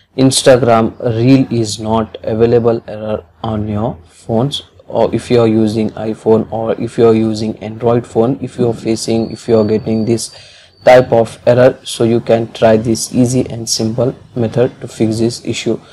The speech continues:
So first of all, you need to check that reel was deleted from that particular contact or not. To check this guys, simply you need to send this reel to any one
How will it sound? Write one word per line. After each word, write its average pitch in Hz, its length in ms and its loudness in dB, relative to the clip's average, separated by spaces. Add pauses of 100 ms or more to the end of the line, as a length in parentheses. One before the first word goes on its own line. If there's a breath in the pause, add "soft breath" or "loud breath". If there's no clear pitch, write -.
(260 soft breath)
So 127 340 4
first 139 340 4
of 131 140 2
all, 123 200 6
you 123 200 0
need 117 260 -2
to 120 240 0
check 120 380 4 (200)
that 110 200 4 (200)
reel 117 360 2
was 113 320 2
deleted 113 500 0
from 113 380 0
that 113 260 -2
particular 117 640 -2 (120)
contact 113 600 0
or 113 200 -4
not. 120 400 0
To 190 100 6
check 143 220 4 (420)
this 123 380 4
guys, 120 440 4 (280)
simply 131 560 4
you 127 280 -2
need 120 300 0
to 131 300 4
send 117 420 0
this 120 300 0
reel 117 300 0
to 120 240 2
any 120 420 -2
one 120 260 -8